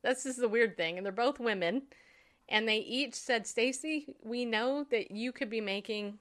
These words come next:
enough money to support yourself with your show. We wanna help you how." And I have to tell you that I was like, going, "Okay,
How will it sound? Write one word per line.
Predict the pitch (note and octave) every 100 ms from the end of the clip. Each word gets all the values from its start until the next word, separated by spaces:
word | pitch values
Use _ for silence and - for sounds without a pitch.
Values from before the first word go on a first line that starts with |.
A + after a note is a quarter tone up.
| -
enough | F3 F#3+ A3
money | B3+ C4
to | B3+ A#3
support | - - A#3
yourself | G#3 A3 G3+ G3+ F#3+
with | A3
your | C4+ C#4+
show. | - C#4 G#3+ G3 A3
We | G#3
wanna | G3+ G#3
help | G#3 G#3
you | B3 A#3+
how." | A3 F3+ G#3+ - _ - - - - -
And | C4 B3+ A3+ A3+
I | -
have | A3 B3
to | -
tell | B3+ F#4 G4
you | A#3+ G#3+ B3 - - - _ -
that | F#3+ F#3+
I | G#3+
was | B3+ G#3+
like, | F#3+ F3 F#3 -
going, | F3+ F3+
"Okay, | B3 C4+ A#3 B3+